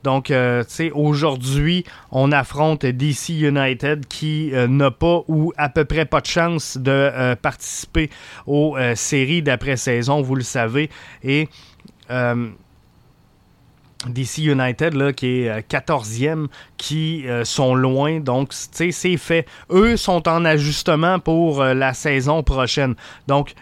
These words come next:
il y a rien, euh, on, on, on n'a rien à prouver, on va le dire comme ça, à D C United. On n'a rien à aller chercher de cette rencontre-là sur le terrain. On n'a rien à aller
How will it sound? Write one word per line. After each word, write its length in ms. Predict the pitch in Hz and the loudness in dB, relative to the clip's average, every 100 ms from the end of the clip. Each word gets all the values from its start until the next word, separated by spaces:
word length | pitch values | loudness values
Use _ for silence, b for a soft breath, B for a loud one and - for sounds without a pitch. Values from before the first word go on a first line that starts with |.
| - | -6
il 60 | |
y 80 | 151 | 2
a 60 | 139 | 2
rien, 560 | 131 151 175 190 202 180 | 2 0 2 2 0 -2
euh, 840 | 131 123 123 113 113 107 110 110 123 | -2 0 -2 -4 -8 -12 -16 -12 -2
on, 160 | 139 139 | -2 2
on, 340 | 156 156 147 | 2 4 4
on 40 | 151 | 4
n'a 140 | 165 | 2
rien 340 | 143 180 220 196 | 2 2 2 2
à 100 | 139 | 0
prouver, 840 | - 156 190 214 175 147 180 247 - B B | 0 0 2 0 0 2 2 0 -6 B B
on 120 | - 131 | -4 0
va 100 | 147 | 0
le 80 | |
dire 200 | 147 170 | 0 -2
comme 220 | - 151 127 | 0 0 0
ça, 300 | - 190 202 b b _ - | 0 -2 -2 b b _ -6
à 140 | 139 | -2
D 160 | 139 156 | 0 0
C 180 | - 175 | 0 2
United. 640 | 160 156 139 143 143 113 B B B | 4 4 2 2 0 -2 B B B
On 140 | 135 147 | 0 2
n'a 140 | 143 | 2
rien 420 | 120 147 175 196 - | 0 0 2 0 0
à 120 | 135 | 0
aller 220 | 139 139 | 0 -2
chercher 680 | - - 180 - - 190 196 | 0 0 -2 -2 -2 0 -2
de 180 | 151 123 | -2 -2
cette 280 | - 143 | 0 -4
rencontre-là 840 | 123 147 175 160 151 131 165 190 202 B B B | -2 2 2 2 0 0 0 0 0 B B B
sur 560 | - - 214 202 156 | -4 2 4 2 0
le 180 | 135 147 | 2 0
terrain. 440 | 147 147 143 143 131 B B B | 2 0 2 0 -4 B B B
On 120 | 123 | -2
n'a 120 | 135 | 0
rien 380 | 123 147 165 185 180 - 123 | 0 0 0 0 -6 -10 -2
à 180 | 131 | 2
aller 380 | 131 131 151 170 | 2 2 0 0